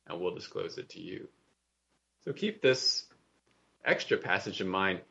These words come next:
as we consider the words in John fourteen. Let's actually go back to John fourteen. We now have a sense of the context, but notice a few things about these two specific verses.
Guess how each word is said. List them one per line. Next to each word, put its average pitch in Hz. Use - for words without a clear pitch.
as 95
we 107
consider 101
the 92
words 90
in 85
John 80
fourteen. 78
Let's 135
actually 123
go 101
back 143
to -
John 85
fourteen. 90
We -
now 104
have 117
a 107
sense 117
of -
the 92
context, 127
but 87
notice 127
a 113
few 123
things 117
about 104
these 98
two 98
specific 98
verses. 110